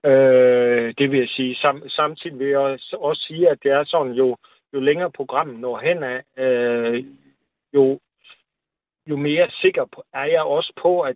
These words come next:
det er sådan, at den liste, der er skabt, øh, den er skabt, øh, på baggrund af en, øh, en dagsorden. Øh,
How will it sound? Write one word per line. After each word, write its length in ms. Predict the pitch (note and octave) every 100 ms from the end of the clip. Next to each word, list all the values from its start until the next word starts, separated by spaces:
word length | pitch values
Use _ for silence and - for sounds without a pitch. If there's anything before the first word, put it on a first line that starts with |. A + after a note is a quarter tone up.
| -
det 100 | C#3
er 140 | D3+
sådan, 320 | D#3+ F3 D3 B2+
at 100 | A#2+
den 240 | D#3 D3 C3
liste, 240 | F3 - -
der 100 | A2+
er 100 | A#2
skabt, 440 | - B2+ E3 _ - - -
øh, 680 | C3 B2 B2 B2 A#2+ A#2+ A2+ - - - -
den 160 | D3+ C#3+
er 80 | B2+
skabt, 560 | - C#3 - - - -
øh, 500 | C3+ C3 B2+ B2+ B2
på 120 | - C#3
baggrund 500 | C3 D#3+ C#3+ D3 C3
af 120 | A#2+
en, 300 | C3 B2 B2
øh, 360 | A#2+ A#2 A#2+ - - -
en 140 | D#3
dagsorden. 760 | C3 C3+ D#3 - B2 A#2 _ _ _ _ _ _ _ -
Øh, 880 | D3+ C#3+ C#3 C#3 C3+ C3 B2+ B2+ B2+